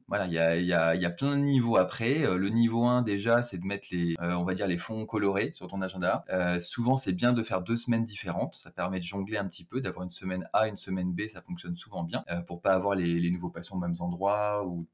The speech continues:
pouvoir proposer, en fait, des créneaux différents, euh, d'une semaine à l'autre. Et puis, euh, voilà, après, il y a plein d'évolutions possibles. Et ça, c'est des strates que, voilà, qui se dessinent dans le temps avec les, justement, avec les assistants, de savoir, ben,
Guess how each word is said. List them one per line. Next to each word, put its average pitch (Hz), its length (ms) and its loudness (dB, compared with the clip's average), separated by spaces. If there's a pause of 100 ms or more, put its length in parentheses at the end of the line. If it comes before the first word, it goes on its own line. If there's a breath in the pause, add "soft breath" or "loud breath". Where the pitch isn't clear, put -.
pouvoir 87 240 -8
proposer, 101 480 -4
en 101 100 -2
fait, 101 200 -6
des 87 100 -4
créneaux 104 400 -4
différents, 95 560 -6
euh, 78 100 -4
d'une 95 160 -2
semaine 90 280 -2
à 87 80 4
l'autre. 143 320 -4 (180)
Et 107 100 -2
puis, 123 220 2
euh, 101 80 6
voilà, 110 180 4
après, - 300 0
il 127 40 0
y - 40 0
a - 40 -4
plein 131 280 2
d'évolutions 107 500 0
possibles. 104 560 -2 (300 loud breath)
Et 87 80 -4
ça, 110 180 2
c'est 95 160 -2
des 85 140 0
strates 107 400 0
que, 92 120 -4
voilà, 87 220 2
qui 90 160 -10
se 87 60 -6
dessinent 92 340 -2
dans 90 140 -2
le 87 80 -2
temps 110 380 -2
avec 82 240 -4
les, 85 180 0
justement, 98 240 -6
avec 90 140 -4
les 87 60 -4
assistants, 95 460 -4
de 95 80 -4
savoir, 95 320 -2
ben, 82 140 -2